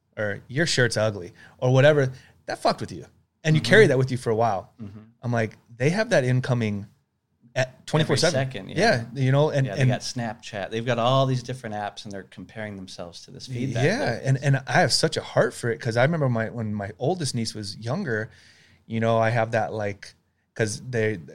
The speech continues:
Speaker 1: sh-, their dad's not with them, so I kinda feel some of, like, the dad emotions and conversations with her. And, and I remember when she was younger, I would have the, like,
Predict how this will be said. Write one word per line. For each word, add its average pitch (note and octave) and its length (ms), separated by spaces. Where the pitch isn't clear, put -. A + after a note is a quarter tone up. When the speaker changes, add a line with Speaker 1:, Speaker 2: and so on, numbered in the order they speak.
Speaker 1:
sh-, - 200
their A#2+ 120
dad's B2+ 340
not G#2+ 240
with A2 240
them, G#2 220
so G2+ 460
I B2 80
kinda B2 280
feel A#2 220
some A2+ 200
of, G#2+ 80
like, G#2 140
the - 80
dad A2+ 320
emotions B2+ 420
and A#2 100
conversations B2 640
with A2 160
her. A2+ 100
And, A2 140
and A#2+ 120
I A2+ 140
remember C3 200
when A#2+ 80
she A#2+ 140
was G#2+ 120
younger, A#2 300
I G#2+ 60
would G#2 100
have G#2 240
the, G#2 80
like, G2+ 220